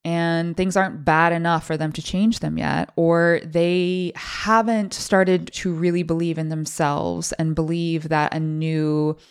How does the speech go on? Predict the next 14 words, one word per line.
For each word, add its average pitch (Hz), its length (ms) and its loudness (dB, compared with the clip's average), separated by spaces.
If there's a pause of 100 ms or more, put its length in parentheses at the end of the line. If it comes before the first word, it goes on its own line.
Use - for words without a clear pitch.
(280)
better 160 420 4
path 160 800 -4 (460)
is 160 180 0
available 175 480 4
to - 160 -6
them, 151 380 -2
and 160 200 0
they're 165 140 2
not 165 320 0
ready 160 300 2
to 156 100 -6
take 143 320 -6
that - 220 -8
leap. - 340 -8